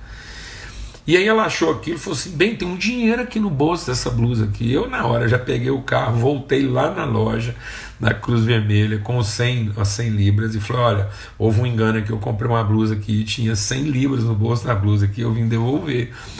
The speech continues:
Aí a mulher falou assim: "Não, meu senhor, isso aqui funciona é assim. Às vezes as pessoas, quando querem abençoar alguém, colocam dinheiro dentro da roupa pra que essa, esse dinheiro possa chegar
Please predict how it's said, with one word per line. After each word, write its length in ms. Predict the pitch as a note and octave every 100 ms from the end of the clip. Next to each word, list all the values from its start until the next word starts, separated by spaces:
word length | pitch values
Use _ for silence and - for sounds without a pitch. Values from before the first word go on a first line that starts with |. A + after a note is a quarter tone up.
| - - -
Aí 120 | A#2
a 40 |
mulher 240 | A#2+ A#2+ A#2
falou 180 | A#2+ G#2+
assim: 160 | -
"Não, 240 | B2 C#3+ E3
meu 100 | A2
senhor, 360 | G2+ G2 E2+
isso 220 | G2 G2+ A2+
aqui 200 | G2 G#2
funciona 460 | - G#2 G#2 G#2+
é 40 | C3
assim. 400 | C3+ G#2+ G2 G2 - - -
Às 160 | - G2
vezes 160 | A#2+
as 60 | -
pessoas, 360 | C3+ B2 - G#2
quando 240 | B2+ A#2
querem 240 | G#2+ G#2+
abençoar 440 | G2+ G2+ F2+ - G2+
alguém, 280 | G2 A#2 A#2
colocam 420 | - A2+ A2 A#2
dinheiro 480 | A2 B2+ B2 C#3+ C3
dentro 180 | G#2+
da 100 | G#2
roupa 420 | G2 G2 G#2+ G#2+ A2 - - -
pra 100 | A#2
que 120 | G#2
essa, 300 | G#2+ A2+ - -
esse 240 | A2 -
dinheiro 340 | A2 G#2+ G#2+ A2
possa 300 | A#2+ A2 A2
chegar 600 | - A2 G#2+ A2 A2+